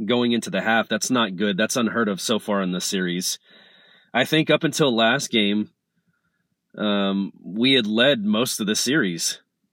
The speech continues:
you know, in points. I don't think they ever caught it. They were three points behind here, one point behind there. You know, maybe they caught a lead, but it, it didn't last very long. So, uh, we'll see what's gonna happen. Uh, hopefully my, uh,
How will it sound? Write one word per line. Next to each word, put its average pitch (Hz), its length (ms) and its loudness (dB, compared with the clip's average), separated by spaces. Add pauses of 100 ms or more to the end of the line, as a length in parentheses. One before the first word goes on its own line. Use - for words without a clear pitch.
(240)
you 101 180 -2
know, 104 180 0
in 110 120 0
points. 135 340 -2
I 104 60 2
don't 110 140 -4
think 131 180 -4
they 110 160 0
ever 113 280 -2
caught 123 240 -2
it. 110 60 -2
They 117 100 0
were 113 80 0
three 127 280 0
points 135 280 -2
behind 123 400 0
here, 123 280 0
one 117 280 0
point 123 240 -2
behind 113 380 0
there. 107 340 0 (460)
You 285 200 2
know, 208 120 6
maybe 175 220 6
they 131 120 2
caught 104 260 2
a 92 40 -2
lead, 92 380 -4 (100)
but 107 280 0
it, 107 160 -2
it 127 240 0
didn't 131 200 0
last 117 280 2
very 101 180 2
long. 95 260 0
So, 95 320 -2 (1300)
uh, 127 240 4
we'll 180 120 4
see 247 180 2
what's 226 160 4
gonna 214 200 6
happen. 196 380 6 (680)
Uh, 117 240 4
hopefully 170 320 4
my, 156 260 6
uh, 135 260 6